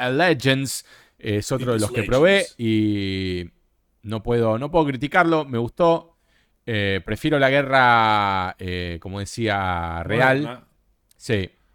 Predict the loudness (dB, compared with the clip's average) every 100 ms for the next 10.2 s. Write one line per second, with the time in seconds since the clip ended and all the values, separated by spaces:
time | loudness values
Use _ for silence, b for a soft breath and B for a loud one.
0 | -6 -4 0 0 0 0 -2 -4 -8 -10
1 | -10 -10 -8 -8 -10 -12 -12 -12 -10 -10
2 | -10 -14 -18 -16 -16 -16 -18 -18 -16 -14
3 | -12 -12 -16 -16 -20 -20 _ _ _ _
4 | _ _ -6 -4 -2 2 2 2 0 -4
5 | 0 -2 -2 -4 -4 -2 0 0 -2 -4
6 | -6 -8 -8 -6 -8 -6 0 2 2 0
7 | -6 -6 -2 -2 -2 -4 -8 -6 -6 -6
8 | -6 -6 -6 -6 -6 b b b -12 -6
9 | -4 -4 -4 -6 -8 -10 _ _ 0 4
10 | 4 2